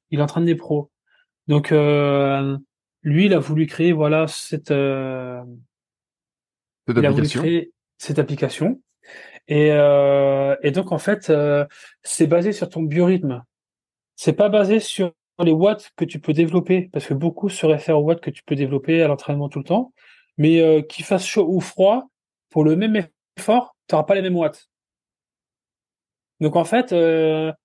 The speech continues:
Speaker 1: quand tu t'entraînes, t'entraînes quoi ? C'est quoi ton moteur ? C'est pas les watts, c'est ton cœur. C'est ton cœur et ton corps, comment il réagit, euh, au... au chaud, au froid, à la fatigue, aussi à tes disponibilités et tes indisponibilités.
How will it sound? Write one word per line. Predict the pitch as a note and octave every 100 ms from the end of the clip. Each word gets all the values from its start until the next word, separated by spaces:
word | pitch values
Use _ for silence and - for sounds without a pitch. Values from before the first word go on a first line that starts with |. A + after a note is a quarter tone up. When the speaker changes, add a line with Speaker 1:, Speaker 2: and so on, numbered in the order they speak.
| -
Speaker 1:
quand | F#3+
tu | F#3
t'entraînes, | G3+ F#3+ A#3
t'entraînes | G#3 F3+ - E3
quoi ? | - G3+
C'est | F3
quoi | D3+
ton | F#3 F3+
moteur ? | F3 G#3 F3+
C'est | E3
pas | D3
les | D#3
watts, | E3 A#3
c'est | A#3 D#3
ton | D#3
cœur. | D3+ F#3+ F3 - _ _ _ _ _ _ -
C'est | -
ton | - D#3
cœur | A3 A3+
et | E3
ton | -
corps, | D#3 A3+ A3
comment | - D#3+
il | D#3
réagit, | D3+ G3 G3 F3 G3 A3+ A3+
euh, | G3+ E3 D#3 D3+ D3+ D3+ D3+ D3
au... | D#3 D3 C#3+ C#3+ C#3 C#3 C#3 C3+ C3 - C3 - - _ _ _ _ -
au | D3+
chaud, | C#3 - E3 F3 F3+
au | C#3+
froid, | C#3 - E3
à | E3
la | D3+
fatigue, | - - - E3+ E3+ D#3+ - - - -
aussi | C#3+ -
à | E3
tes | -
disponibilités | C#3 D3 F3 F#3+ F3+ F3 F3+ F3+ G3+ E3
et | D3
tes | D3
indisponibilités. | D3 D#3 D3+ D#3+ D3+ C#3+ C#3 - F#3+ G#3+